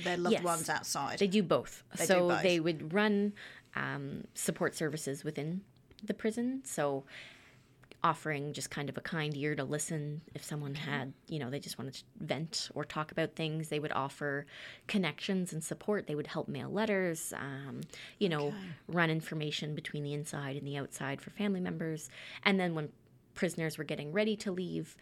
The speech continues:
Speaker 2: they would help them find jobs. They would give them clo-, proper clothing.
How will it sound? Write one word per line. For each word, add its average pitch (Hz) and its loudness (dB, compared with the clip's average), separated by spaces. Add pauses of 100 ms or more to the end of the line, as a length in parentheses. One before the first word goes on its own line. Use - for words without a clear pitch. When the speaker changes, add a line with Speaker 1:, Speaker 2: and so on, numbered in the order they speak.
(140)
Speaker 2:
they 165 -2
would 147 0
help - -8
them 107 -8
find - -6 (120)
jobs. 208 2
They 151 -2
would 143 -4
give 143 -4
them 139 -4
clo-, 185 4
proper 180 2
clothing. 175 2